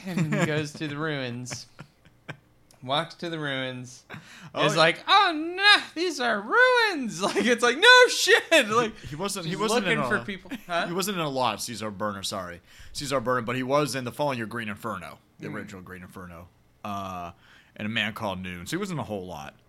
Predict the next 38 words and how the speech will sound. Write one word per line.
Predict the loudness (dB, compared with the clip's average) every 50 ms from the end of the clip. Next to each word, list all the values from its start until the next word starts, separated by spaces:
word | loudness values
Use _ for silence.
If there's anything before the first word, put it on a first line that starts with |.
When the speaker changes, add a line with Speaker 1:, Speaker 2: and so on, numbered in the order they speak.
| _ _ -8
Speaker 2:
Um, | -6 -4 -4 -4
I | -4 -4
think | -4 -6 -4
the | -4 -6
one | -4 -2 -2 -2 -2 -4 -6 -10 -6
actor | -2 -2 -2 -2 -4 -6 -8
that | -8 -8 -8
was | -6 -6 -6 -6 -6 -8
in | -10
a | -12
good | -12 -12 -8 -8 -8 -6
amount | -6 -8 -8 -8 -8 -10
was | -10 -10
Lone | -8 -6 -6 -6 -8
Fleming, | -8 -8 -8 -8 -8 -10 -12
who | -12 -14
plays | -14 -14 -14 -14 -12 -12 -12 -14 -14 -14
Betty. | -14 -12 -10 -10 -10 -10 -10 -14 -18 -20 _ _ _ _ _ _ _ _ _ -16
Speaker 1:
Right. | -12 -8 -6 -6 -6 -8 -8 -12 -18 -14 -8 -6
Speaker 2:
Uh, | -4 -4 -4 -6 -6 -8 -10 -10 -10 -10 -10 -10 -10 -10 -10 -10 -10 -12 -12 -14
because | -14 -10 -8 -6 -6
she | -6 -4
was | -4 -4 -4
also | -4 -4 -4 -4 -6 -6 -6 -6 -6 -6 -8
in | -8 -10
Return | -10 -12 -10 -8 -6 -6 -6 -6
to | -6 -10
the | -10
Blind | -10 -12 -12 -10 -10 -12 -12 -12
Dead, | -14 -14 -14 -16 -18 -20 _ _ _ _ -12
Return | -12 -10 -8 -8 -8
of |
the | -8 -10
Blind | -12 -14 -14 -14 -14 -14
Dead, | -14 -16 -16 -16
the, | -16 -18
the | -16 -14 -14 -12
sequel. | -8 -8 -8 -10 -10 -12 -14 -14 -14